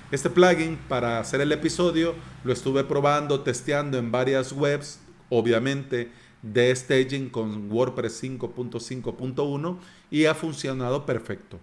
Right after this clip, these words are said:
Pero bueno, ya te digo yo, tomar las consideraciones del caso por el no vaya a ser, ¿ok? Bueno, hablando de Lester Chan, te comento, te comparto que este desarrollador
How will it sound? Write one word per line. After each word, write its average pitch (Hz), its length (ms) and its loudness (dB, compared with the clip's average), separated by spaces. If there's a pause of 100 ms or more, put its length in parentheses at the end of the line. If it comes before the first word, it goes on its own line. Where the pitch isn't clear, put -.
Pero 117 180 0
bueno, 107 360 0
ya 110 140 -2
te 131 100 0
digo 123 220 0
yo, 98 220 -6 (280)
tomar 110 300 -6
las 98 140 -8
consideraciones 101 760 -8
del 147 160 -2
caso 175 540 0 (240)
por 170 220 4
el 156 180 -2
no 147 140 -4
vaya 139 220 0
a 98 40 -8
ser, 92 160 -10 (220)
¿ok? 127 140 0 (460)
Bueno, 196 280 6
hablando 180 400 6
de 190 100 6
Lester 180 420 4
Chan, 135 360 -4
te 185 140 4
comento, 143 480 0
te 175 120 4
comparto 131 680 0 (260)
que 160 160 4
este 190 260 2
desarrollador 170 1000 4